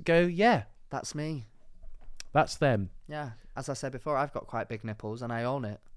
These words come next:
Speaker 2: Do I get them out? No. Would I send it to the whole town? No. But if it did happen,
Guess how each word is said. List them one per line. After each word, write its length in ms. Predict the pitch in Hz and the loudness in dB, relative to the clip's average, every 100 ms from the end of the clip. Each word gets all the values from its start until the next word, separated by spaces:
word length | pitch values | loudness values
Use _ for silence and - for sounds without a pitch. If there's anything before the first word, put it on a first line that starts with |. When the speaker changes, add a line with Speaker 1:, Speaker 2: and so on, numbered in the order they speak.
| - - - - - - - - | -14 -14 -14 -16 -20 -20 -10 0
Speaker 2:
Do 100 | 139 | 2
I 60 | |
get 120 | 139 143 | 2 0
them 100 | 139 | 2
out? 280 | 147 - | 0 -2
No. 360 | 139 131 104 104 - | -4 -2 -2 -4 -4
Would 120 | 143 | -2
I 40 | |
send 200 | 147 143 143 | 0 0 -2
it 80 | - | -4
to 80 | |
the 60 | 143 | -2
whole 140 | 139 | -2
town? 380 | 139 135 139 151 | 0 0 -2 -2
No. 240 | 123 113 104 | -2 -2 -2
But 100 | 120 | -4
if 80 | 117 | -6
it 140 | - | -4
did 160 | - 170 | -4 -4
happen, 460 | 117 104 104 98 | -4 -6 -6 -8